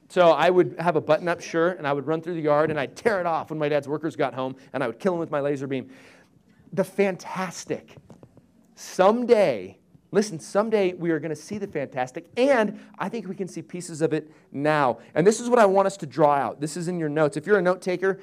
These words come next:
you, you got notes coming in, or you can get on the app, Common Ground Carson app, and do it there.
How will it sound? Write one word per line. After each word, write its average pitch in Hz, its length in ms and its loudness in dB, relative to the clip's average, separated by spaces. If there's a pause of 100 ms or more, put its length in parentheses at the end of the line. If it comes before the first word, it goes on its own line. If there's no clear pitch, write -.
(120)
you, 175 220 -4
you 160 140 -6
got 180 220 4
notes 180 220 -2
coming 165 260 -6
in, 185 320 -2
or 175 180 4
you 180 120 -2
can 170 120 -8
get 165 120 0
on 151 120 0
the 139 80 -8
app, 170 320 -6
Common 160 240 -4
Ground 139 400 0
Carson 143 460 0
app, 147 300 -4 (360)
and 147 160 0
do 151 100 2
it 147 140 -2
there. 139 300 4